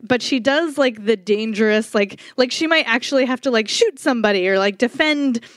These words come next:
someone else from an assassination. So, like, she knows there's corruption, but she, like, believes in what she's doing too.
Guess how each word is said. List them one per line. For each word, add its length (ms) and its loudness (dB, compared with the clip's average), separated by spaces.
someone 300 0
else 180 0
from 200 0
an 80 0
assassination. 760 0
So, 100 -2
like, 220 0
she 220 -2
knows 300 2
there's 260 -2
corruption, 800 -2
but 200 2
she, 380 0
like, 260 0
believes 500 0
in 140 0
what 140 0
she's 200 -2
doing 300 -2
too. 240 -2